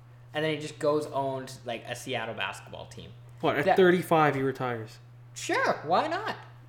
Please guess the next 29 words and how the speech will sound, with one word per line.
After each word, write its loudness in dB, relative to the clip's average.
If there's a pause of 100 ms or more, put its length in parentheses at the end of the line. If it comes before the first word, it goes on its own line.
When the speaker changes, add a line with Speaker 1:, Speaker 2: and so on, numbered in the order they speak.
(140)
Speaker 2:
No, 0
you -6
can't. -12 (280)
<sighs> -14
You -2
retire 2
when 2
you -2
lose -4
all, -4
like, -6 (1160)
like, -4
you, -4 (140)
no. -4
Speaker 1:
He, -6
he -4
can. -10
Here's -2
the -6
thing: -2
is -4
that -2 (140)
he -2
won't 2
retire 0
because, -8 (120)
like, -8 (400)
he'll -6
make -2